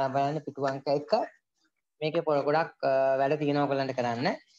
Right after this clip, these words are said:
අ, නිකන් ඉන්න බෑ. ගොඩක් වැඩ තියෙනවා කරන්න. අනේ පිටු අංක එකේ තියෙන ධර්මනේ බලන්න එහෙනම්. අ, පහත දී ඇති ද්‍රව්‍ය සංශුද්ධ හා සංශුද්ධ නොවන මිශ්‍රණ ලෙස වර්ග ක-, අ, කරන වගු අත කරන්නලු. හරි.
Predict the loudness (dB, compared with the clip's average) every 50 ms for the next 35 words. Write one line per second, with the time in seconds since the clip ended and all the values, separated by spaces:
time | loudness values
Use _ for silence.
0 | _ -20 -20 _ -8 -6 -4 -4 -4 -2 -2 0 0 0 0 -2 -2 -2 -2 0
1 | 0 2 2 2 2 2 2 0 0 -2 -2 -2 -2 0 0 0 -2 0 0 0
2 | -2 -2 -6 -10 -14 _ _ _ _ _ _ _ _ _ _ _ _ _ _ _
3 | -2 0 0 0 0 -2 -2 0 0 2 2 0 0 0 0 -2 0 0 0 2
4 | 2 2 2 2 2 0 0 0 0 2 2 2 0 0 -2 0 0 0 0 0
5 | -2 -8 _ -20 -20 -20 -20 _ _ _ _ _ _ _ _ _ _ _ _ _
6 | _ _ _ _ _ _ _ _ _ _ _ _ _ _ _ _ _ _ _ _
7 | 0 2 2 2 2 0 0 0 2 2 2 2 2 2 2 2 2 2 2 0
8 | 0 0 2 2 2 4 2 2 0 0 2 2 2 2 2 0 0 -2 -2 0
9 | 2 2 2 2 2 2 2 2 2 0 0 -2 -2 0 2 4 4 4 4 4
10 | 2 2 0 0 -2 -4 -2 0 0 0 2 2 2 2 4 4 2 2 2 2
11 | 2 2 0 2 2 2 2 4 4 2 2 0 -4 _ -6 -4 -2 0 0 0
12 | 2 2 2 2 2 2 2 2 0 -2 -4 -6 -10 -14 -18 _ _ _ _ _
13 | _ _ _ _ _ _ _ _ _ _ _ _ _ _ -2 0 2 2